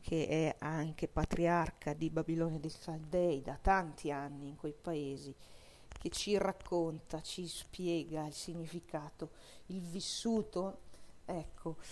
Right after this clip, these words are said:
eh, di queste comunità cristiane, piccole comunità che attraversano immensi problemi, ma sono anche il segno di una possibilità di, appunto,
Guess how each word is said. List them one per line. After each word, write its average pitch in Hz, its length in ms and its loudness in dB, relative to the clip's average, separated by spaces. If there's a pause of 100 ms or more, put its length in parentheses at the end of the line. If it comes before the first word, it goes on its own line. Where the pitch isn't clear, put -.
(160)
eh, 165 220 2
di 165 200 0
queste - 760 8
comunità 185 680 8
cristiane, 180 680 6
piccole - 680 4
comunità 185 840 8 (340)
che - 140 4
attraversano 165 1000 8
immensi 180 680 4
problemi, 180 760 6 (300)
ma 185 140 0
sono 226 300 6
anche 208 360 6
il 180 80 4
segno 220 600 10
di 170 140 4
una 180 160 4
possibilità 175 1000 4
di, 170 340 2 (280)
appunto, - 800 -2